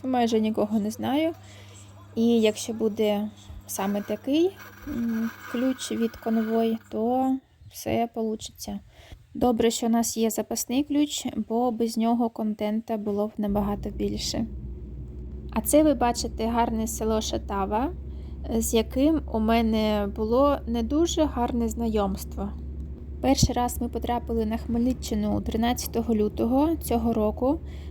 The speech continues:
Ми приїжджали дивитися будинки. На той час ми мешкали під Кременцем. Це Тернопільська область, майже на межі з Рівненською областю. І нам за день потрібно було приїхати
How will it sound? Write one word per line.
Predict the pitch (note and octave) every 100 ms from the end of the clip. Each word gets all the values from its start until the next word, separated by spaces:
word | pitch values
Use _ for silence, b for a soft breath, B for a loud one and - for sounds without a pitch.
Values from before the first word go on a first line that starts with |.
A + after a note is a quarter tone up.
| B -
Ми | G#3+ A#3+
приїжджали | A#3+ A3+ A3 A3+ A#3 A3
дивитися | G#3+ G#3+ A3 - - G3+ F#3+
будинки. | G3+ G3+ A#3 D#4 D#4 D#4+ E4 E4+ B B B -
На | A3
той | A3+
час | A3+ - C4+ -
ми | A#3
мешкали | G#3+ A3 - - G#3
під | G3+ A3+ -
Кременцем. | A3 G#3 G3+ A#3 - C#4 D4+ D4 -
Це | - G#3+ A#3+ B3+
Тернопільська | A#3 A3+ A3+ A3 - -
область, | G#3 A3 A#3+ C4+ - - -
майже | G3+ G#3+ G#3+ G#3+
на | G3+
межі | G3 G3 - G#3+ A3 B B B B
з | G3+
Рівненською | G#3+ A3+ G#3 G3 - G3+
областю. | G3 G3+ G3 - - B B B -
І | A3 A#3+ B3
нам | A3 A3
за | A3
день | G3+ A3 D4 E4+ D#4+ -
потрібно | - G#3+ A#3+ A#3+ G#3+
було | G#3 G#3+ G3+ G3 G3+ - -
приїхати | A3 G#3+ G#3 G#3 - G3